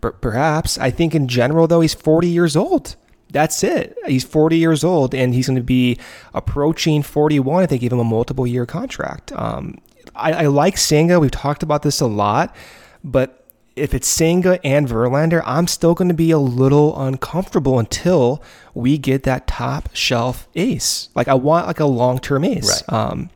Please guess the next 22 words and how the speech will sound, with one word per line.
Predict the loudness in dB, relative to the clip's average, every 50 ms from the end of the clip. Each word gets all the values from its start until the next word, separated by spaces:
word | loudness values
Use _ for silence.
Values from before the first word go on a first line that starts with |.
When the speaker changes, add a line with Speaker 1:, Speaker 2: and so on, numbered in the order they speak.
| -20 -20 -20 -20 -20 -20 -20 _ -6
Speaker 1:
so, | 0 2 4 4 4 2 -4 _ _ _ _ _ _ _ _ _ _ -6
yeah, | -4 -2 -2 -2 -4 -8 -12 _ -4
I, | -2 0 0 -2 -4 _ -4
I, | -2 -2 0 0
I | 2
don't, | 2 4 2 2 2 -2 -8 -20 -20 -20 -20 -20 -12 -4 -2
I'm, | -2 -2 -2 -2 0
I'm | 0 2 2 2
not | 2 2 0 0 -2 -4 -4
Speaker 2:
Okay, | -4 -2 -2 -2 -2 0
but | 2 2
Speaker 1:
totally | 4 4 4 2 2 0
excited | 0 0 2 2 2 2 4 4 2
about | 2 2 2 0 0
the | 0 0 0 0
idea, | 0 -2 -4 -6 -6 -6 -8 -10 -12 -10
I'll | -6 -6
be | -4 -2
Speaker 2:
Sure. | 0 0 0 -2
Speaker 1:
honest. | -4 -6 -10 -10 -10 -10 -12 -12 -14 -16 -12 -6
Speaker 2:
So | -2 -2 0
let's, | 0 0 0 -2 -2 -4 -8 -12